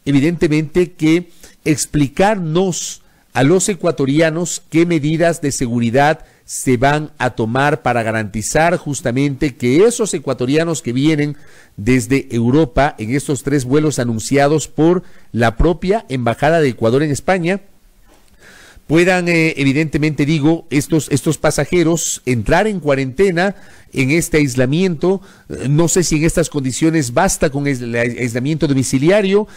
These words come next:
eh, no sé, o sea, en realidad, eh, yo no quiero dar una opinión, eh,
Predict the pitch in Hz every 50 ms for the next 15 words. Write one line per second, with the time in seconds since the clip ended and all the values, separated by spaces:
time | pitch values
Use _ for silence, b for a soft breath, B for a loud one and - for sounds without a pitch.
0 | B B B B - 107 113 113 104 101 104 98 101 123 143 151 196 190 - -
1 | 131 98 - - - - - - 131 110 - 123 131 127 127 143 147 151 147 180
2 | 196 220 175 170 156 143 131 123 160 190 196 170 - - 165 180 190 196 190 190
3 | 180 175 160 147 131 113 120 120 117 160 175 185 180 170 160 139 - 143 131 139
4 | 147 165 170 175 170 165 156